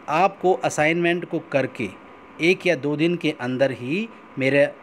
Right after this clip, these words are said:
email address जो मैंने दिया हुआ है उस पे आपको submit कराना है।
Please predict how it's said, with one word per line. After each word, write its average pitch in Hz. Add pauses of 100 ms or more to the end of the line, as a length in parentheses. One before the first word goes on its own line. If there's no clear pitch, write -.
(120)
email 170
address 131
जो 135
मैंने 131
दिया 123
हुआ 135
है 190 (300)
उस 127
पे 143
आपको 214 (220)
submit 135
कराना 101
है। -